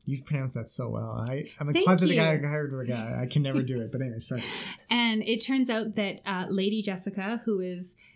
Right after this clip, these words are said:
Speaker 2: uh, Duke Leto's favored concubine, not his wife, but that's Paul's mother. She's
Speaker 1: Mm-hmm.
Speaker 2: given birth to a male child instead of a female child, and this male child was born out of love, and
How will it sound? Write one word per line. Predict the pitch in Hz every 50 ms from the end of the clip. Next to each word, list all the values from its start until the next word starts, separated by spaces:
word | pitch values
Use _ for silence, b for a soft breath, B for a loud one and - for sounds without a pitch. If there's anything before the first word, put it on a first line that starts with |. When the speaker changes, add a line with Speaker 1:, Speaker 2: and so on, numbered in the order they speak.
| B _ -
Speaker 2:
uh, | 190 175 170 - - -
Duke | 185 202 208 202 202 214
Leto's | 208 202 196 202 196 196 190 185 185 185 185 185 - _ _ _ _ _ _ _ _ _ _ _ _ _ _ _
favored | 220 226 233 208 208 196 185 185
concubine, | - - 214 208 202 202 202 190 170 156 147 147 165
not | 170 151 175
his | 180 214 202 - -
wife, | 151 - - - - B B B B B _
but | - 202
that's | 185 202 185 185
Paul's | - - - 208 196 180 180 185
mother. | 180 180 175 - - -
She's | 160 - - 202 185 180
Speaker 1:
Mm-hmm. | -
Speaker 2:
given | 196 208 220 208
birth | 196 190 180 185 -
to | - - 190
a | 180
male | 180 180 170 175 190 214
child | - - - 175 170 175 175 180
instead | 175 175 - 170
of | 151 151
a | 110
female | - - 233 233 233 226 202 196
child, | 190 - - 180 175 175 165 165 165 B B B B B B
and | - 190 196 196
this | 196 190 -
male | 208 202 202 214 208
child | - - 202 190 180 185
was | 190 180 180
born | - 180 175 170
out | 165 160 165
of | 165 170 - -
love, | 285 294 277 269 262 254 254 B B B B B B B B -
and | 214 208 202 196 196 190 196 190 196